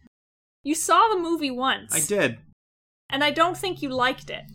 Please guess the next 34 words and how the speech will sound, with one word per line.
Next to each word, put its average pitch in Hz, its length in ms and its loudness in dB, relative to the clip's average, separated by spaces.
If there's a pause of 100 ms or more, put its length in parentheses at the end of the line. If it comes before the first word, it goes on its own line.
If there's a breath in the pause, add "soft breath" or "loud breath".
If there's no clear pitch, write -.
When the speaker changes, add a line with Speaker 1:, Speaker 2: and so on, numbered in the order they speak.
(200)
Speaker 1:
I 247 60 -10
mean, 277 160 0
you 277 80 2
Speaker 2:
Eh. - 40 -2
Speaker 1:
didn't 294 300 -4
dislike 262 420 0
it 240 60 -4
as 233 100 -4
much 233 200 -4
as 208 100 -6
I 269 220 4
disliked - 440 -6
Speaker 2:
No, 123 120 2
Speaker 1:
it, 110 100 -2
Speaker 2:
you 180 100 2
really, 208 260 6
Speaker 1:
but 220 340 -2
Speaker 2:
y-, 120 340 -12
the 127 140 -4
fact 160 260 4
that 135 140 4
you 131 180 2
disliked 117 500 0
it 85 120 -6
is 85 100 -12
the 104 80 -6
reason 95 260 -6
why 87 160 -2
I've 90 120 -6
only 82 180 -10
seen 90 220 -10
it - 100 -12
<laughs> - 0 -
once. - 800 0